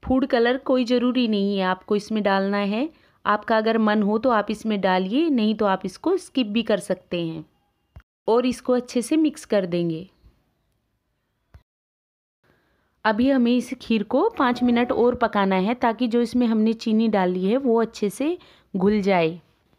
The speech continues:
और ये थोड़ी सी और गाढ़ी हो जाए। और देखिए, पाँच मिनट पकने के बाद लौकी भी अच्छे से पक गई है और खीर भी हमारी बढ़िया से गाढ़ी हो गई है। और फूड कलर डालने की वजह से इसमें प्यारा सा ग्रीन कलर भी आ गया है।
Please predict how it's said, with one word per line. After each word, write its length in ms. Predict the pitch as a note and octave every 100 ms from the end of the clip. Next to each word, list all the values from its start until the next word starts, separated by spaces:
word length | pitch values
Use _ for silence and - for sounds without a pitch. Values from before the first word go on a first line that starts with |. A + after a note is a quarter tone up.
| _ _
और 140 | A#3 A3
ये 160 | B3
थोड़ी 300 | C4 A3 G#3+
सी 160 | G#3+ C4
और 300 | B3 D4 A4 - G#3+
गाढ़ी 300 | G#3 G3+ G#3
हो 140 | G3+
जाए। 360 | E3+ E3 D3+ D#3 D3 _ _ _ _ _ - _ _ _ _
और 120 | A#3
देखिए, 320 | A3 A3+ A#3+ C#4
पाँच 300 | A#3 A#3 B3+
मिनट 280 | B3 B3
पकने 320 | - A#3 A3+ A3
के 120 | A3
बाद 260 | G3+ A3 G#3+
लौकी 380 | G#3+ G#3+ A#3+ A#3+
भी 140 | C4+
अच्छे 260 | B3+ - C4+
से 140 | C4+
पक 180 | C#4 C4+
गई 300 | B3 C#4+ D4
है 260 | C#4+ D4 - -
और 180 | G#3 G3 -
खीर 220 | G3+ F#3+
भी 120 | A#3
हमारी 280 | G3+ F#3+ G#3+
बढ़िया 320 | G3 G3 G3+
से 160 | G3 A#3+
गाढ़ी 320 | G3+ F#3 F#3
हो 160 | F#3+ F3
गई 260 | F3 F3+ F#3
है। 240 | A3+ E4 - _ _ _ - - _ _ _
और 140 | A3+ A3+
फूड 300 | - B3 A#3+
कलर 300 | B3 A#3+ A#3+
डालने 360 | A#3 A3 A3 G#3+
की 120 | A3
वजह 280 | G#3 F#3 F#3+
से 180 | - D#4
इसमें 280 | - C#4 C#4
प्यारा 320 | B3 G#3+ G#3
सा 160 | A#3
ग्रीन 320 | A#3 G#3+ G#3+ G#3+
कलर 280 | G#3 G#3 G3+
भी 160 | G#3
आ 140 | F#3 E3+
गया 240 | E3+ E3+
है। 320 | F3 G3 D#4